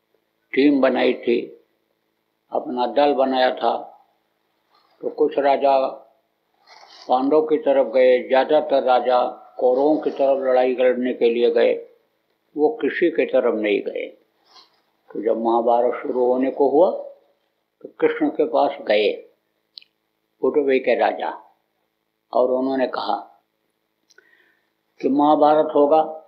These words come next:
अब उसको कोई टाल नहीं सकता है। मैंने भी समझाया और आपने भी समझाया, माने नहीं ये।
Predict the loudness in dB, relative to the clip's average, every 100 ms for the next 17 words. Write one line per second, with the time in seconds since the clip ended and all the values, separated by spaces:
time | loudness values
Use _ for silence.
0 | _ _ _ _ _ _ _ _ _ _
1 | _ _ -2 2 0 0 -2 0 0 2
2 | 2 0 -4 -4 0 0 0 -2 0 -2
3 | -2 -2 -2 -4 -14 -18 _ _ _ _
4 | _ _ _ _ _ _ -4 0 2 2
5 | 2 0 0 2 2 0 -4 -10 _ _
6 | _ _ _ _ _ -10 -2 0 0 -4
7 | -2 -2 -2 -2 -2 0 0 -2 -6 _
8 | _ _ _ _ _ _ _ _ _ -10
9 | -2 0 0 0 0 0 -2 -2 -4